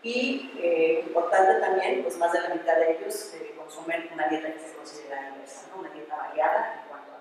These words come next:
los grupos de alimentos. Sin embargo, no necesariamente estas personas que tienen una vida larga son totalmente sanas, ¿no? Aquí tenemos, pues, eh, como este último dato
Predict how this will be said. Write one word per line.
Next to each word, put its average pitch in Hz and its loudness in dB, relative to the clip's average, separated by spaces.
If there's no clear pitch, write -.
los - -20
grupos - -14
de - -14
alimentos. - -12
Sin 320 2
embargo, 302 10
no - 8
necesariamente - 6
estas - 0
personas - -4
que 156 -2
tienen - -2
una 151 0
vida 185 10
larga - 12
son - 4
totalmente - -6
sanas, - -6
¿no? 226 4
Aquí - 2
tenemos, - -12
pues, - -6
eh, - -14
como - -10
este - -8
último 160 0
dato 226 12